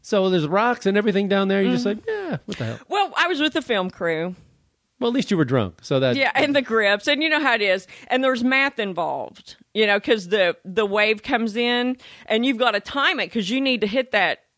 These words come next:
Speaker 2: that wave.
Speaker 1: Right.
Speaker 2: Or, or you're in bad shape. So I was like, "Okay, you do the math. I, I can't be bothered with that."
Speaker 1: <laughs>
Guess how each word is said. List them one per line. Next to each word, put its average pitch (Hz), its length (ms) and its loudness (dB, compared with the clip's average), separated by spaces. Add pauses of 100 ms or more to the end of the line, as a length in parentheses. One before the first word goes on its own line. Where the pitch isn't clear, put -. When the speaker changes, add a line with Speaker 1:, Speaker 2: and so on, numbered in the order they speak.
(140)
Speaker 2:
that 180 400 -2
wave. 208 640 -4
Speaker 1:
Right. 113 320 -4 (380)
Speaker 2:
Or, 196 140 2
or 190 240 0
you're 202 260 0
in 185 120 -2
bad 156 240 0
shape. 175 420 -4 (420)
So - 140 0
I 202 100 4
was 220 120 -2
like, 202 160 0
"Okay, 208 280 2
you 196 200 -4
do 247 160 -4
the 220 100 -6
math. 160 680 -4
I, 180 220 -2
I 175 140 0
can't - 240 -8
be - 80 0
bothered 180 380 0
with 180 100 -8
that." 165 420 -4
Speaker 1:
<laughs> - 40 -20